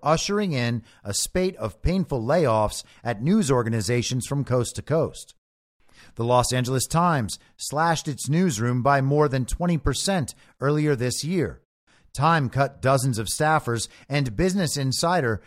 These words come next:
said it would trim its workforce by eight percent.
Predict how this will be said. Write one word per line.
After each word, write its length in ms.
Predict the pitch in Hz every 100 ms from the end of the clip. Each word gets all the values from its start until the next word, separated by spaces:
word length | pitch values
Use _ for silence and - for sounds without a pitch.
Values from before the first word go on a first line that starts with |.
| -
said 220 | - 185 208
it 80 |
would 160 | 160 127
trim 240 | - 196
its 160 | 160 -
workforce 580 | 127 185 - 123 127 -
by 300 | 123 143 147
eight 280 | 117 123 -
percent. 480 | 113 - 180 151